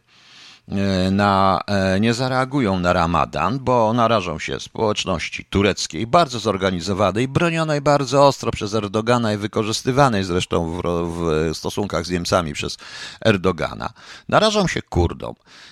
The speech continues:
narażą się całej masie różnego rodzaju innych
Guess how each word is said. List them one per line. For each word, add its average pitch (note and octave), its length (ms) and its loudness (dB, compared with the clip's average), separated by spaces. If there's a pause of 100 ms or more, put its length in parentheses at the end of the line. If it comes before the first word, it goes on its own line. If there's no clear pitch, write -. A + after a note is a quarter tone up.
narażą D3+ 480 4
się C#3+ 120 0
całej G#3 460 2
masie C3 460 4
różnego A2 440 -2
rodzaju F#2+ 420 0
innych F#2 300 -4